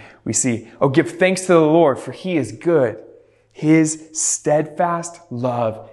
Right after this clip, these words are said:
it endures forever." This is the love that,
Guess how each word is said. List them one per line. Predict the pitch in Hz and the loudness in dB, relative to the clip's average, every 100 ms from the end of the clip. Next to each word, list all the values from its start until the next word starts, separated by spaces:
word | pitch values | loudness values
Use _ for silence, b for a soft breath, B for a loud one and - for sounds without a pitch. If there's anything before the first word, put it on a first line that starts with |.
| - | -16
it | 120 | -12
endures | 104 98 143 135 113 | -12 -10 -10 -8 -10
forever." | - - _ - 110 104 - - - - _ _ _ _ _ _ _ B B - | -12 -20 _ -10 -10 -10 -14 -16 -20 -20 _ _ _ _ _ _ _ B B -14
This | - | -10
is | 127 | -6
the | 117 | -4
love | 110 113 110 113 | -2 -2 -4 -4
that, | 127 120 | -8 -8